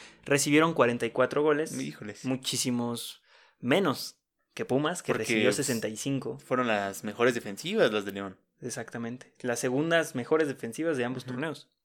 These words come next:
Speaker 1: Y en torneo regular hicieron cincuenta y tres puntos. O sea, no muy lejano de lo que hizo Pumas. Vaya.
Speaker 2: No, para nada.
Speaker 1: Entonces, este, Pumas hizo cincuenta y nueve puntos y,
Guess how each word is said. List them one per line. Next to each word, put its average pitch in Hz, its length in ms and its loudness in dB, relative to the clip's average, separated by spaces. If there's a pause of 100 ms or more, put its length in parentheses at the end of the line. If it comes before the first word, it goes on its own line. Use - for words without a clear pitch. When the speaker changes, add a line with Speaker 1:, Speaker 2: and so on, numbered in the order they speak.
(580)
Speaker 1:
Y 147 60 2
en 160 60 2
torneo 165 260 4
regular 170 560 4
hicieron 160 400 -2
cincuenta 135 480 -4
y 117 80 -4
tres 151 240 0
puntos. - 640 -6 (600)
O 113 100 -6
sea, 117 240 -4
no 117 140 0
muy 151 180 2
lejano 180 380 0
de 175 60 -2
lo 120 120 -4
que - 80 -10
hizo 147 220 -8
Pumas. 156 500 -6 (140)
Vaya. 113 260 -16 (220)
Speaker 2:
No, 113 320 -10
para 110 140 -4
nada. 104 340 -8 (800)
Speaker 1:
Entonces, 139 640 -2
este, 113 560 -6
Pumas 147 300 -4
hizo 165 120 -4
cincuenta 127 360 -4
y 117 40 -4
nueve 147 160 -4
puntos 165 600 -4
y, 170 340 -8